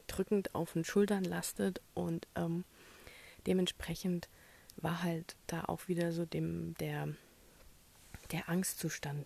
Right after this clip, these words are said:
da und auch so ein bisschen die Blockade. Und, ähm, heute Morgen bin ich dann so,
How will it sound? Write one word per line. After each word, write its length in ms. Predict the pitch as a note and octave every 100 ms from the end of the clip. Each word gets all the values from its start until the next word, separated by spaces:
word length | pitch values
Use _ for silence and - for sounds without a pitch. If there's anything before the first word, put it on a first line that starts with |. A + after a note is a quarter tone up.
| -
da 220 | - D3+ D#3
und 240 | E3+ -
auch 100 | E3
so 140 | -
ein 40 | E3
bisschen 300 | E3 - E3
die 80 | D#3+
Blockade. 580 | - D#3 - D3+ E3
Und, 220 | - D#3+ - - - - - - - - - - -
ähm, 360 | E3+ E3 E3
heute 160 | E3 E3
Morgen 320 | D#3+ F3 F#3
bin 160 | F3 F3
ich 120 | -
dann 200 | E3+ E3
so, 320 | D#3+ D#3+